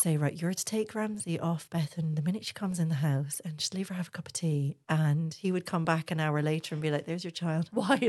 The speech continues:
Speaker 2: wh-, wide-eyed.
Speaker 1: <laughs>
Speaker 2: "Please take this child."
Speaker 1: Yeah, there you go, not a problem.
Speaker 2: Yeah.
Speaker 1: So, yeah.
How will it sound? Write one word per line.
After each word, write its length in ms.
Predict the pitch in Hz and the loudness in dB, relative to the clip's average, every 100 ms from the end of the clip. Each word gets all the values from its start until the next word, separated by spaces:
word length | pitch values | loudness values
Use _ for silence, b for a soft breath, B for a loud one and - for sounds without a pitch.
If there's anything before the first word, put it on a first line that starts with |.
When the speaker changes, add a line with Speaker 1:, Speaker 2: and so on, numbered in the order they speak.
| 180 - | 0 2
Speaker 2:
wh-, 140 | 269 262 208 | 2 4 8
wide-eyed. 580 | 208 196 190 - - | 10 12 12 12 12
Speaker 1:
<laughs> 500 | 311 320 339 294 359 359 | 12 12 10 10 6 8
Speaker 2:
"Please 220 | - - | 4 8
take 260 | 339 320 330 | 8 10 8
this 280 | - - | 6 0
child." 300 | - - - | 0 0 0
Speaker 1:
Yeah, 220 | 208 226 233 | 4 4 4
there 160 | 277 | 2
you 120 | 302 | 2
go, 200 | 220 254 | 4 4
not 160 | 254 262 | 4 0
a 60 | 254 | 0
problem. 480 | 240 226 233 233 226 B 175 | 0 4 6 6 4 B -10
Speaker 2:
Yeah. 120 | 170 175 B B B | -12 -14 B B B
Speaker 1:
So, 140 | - 311 | 0 2
yeah. 220 | 311 427 | 4 2